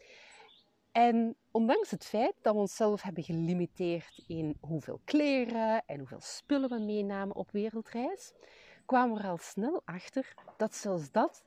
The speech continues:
te veel was. Dus na een aantal weken hebben wij met een groot pakket, een grote doos, opgestuurd terug naar België.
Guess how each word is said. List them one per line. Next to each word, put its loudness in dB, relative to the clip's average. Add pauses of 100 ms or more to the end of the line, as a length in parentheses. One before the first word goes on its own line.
(140)
te -6
veel 2
was. -4 (580)
Dus -2
na 2
een 2
aantal 0
weken -2
hebben 2
wij 2
met -4
een -8
groot -4
pakket, -6
een -2
grote 0
doos, -6
opgestuurd -4
terug 4
naar 4
België. 0